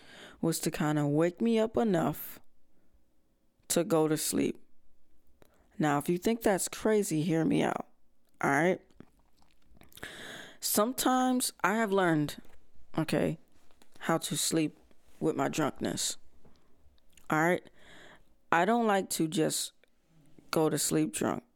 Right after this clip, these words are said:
because it makes my stomach upset and then, you know, the rest. So, I have two methods. I'll either eat something really spicy.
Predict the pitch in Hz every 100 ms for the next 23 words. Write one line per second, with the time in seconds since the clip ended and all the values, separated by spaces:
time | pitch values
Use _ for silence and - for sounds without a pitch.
0 | _ - - 151 151 143 - - - -
1 | 156 151 147 - 151 - 160 156 156 -
2 | - - 147 - _ - 143 143 135 135
3 | - - - - - - - 156 147 -
4 | 156 - - - - - - - - -
5 | 185 - - - _ - - - - -
6 | 165 170 165 - - - - - 254 247
7 | 214 - - - - - - - - -
8 | - - - - - - - - - -
9 | - - - - 175 160 160 160 - 175
10 | - 180 165 175 165 160 160 156 - -
11 | 165 175 - 226 240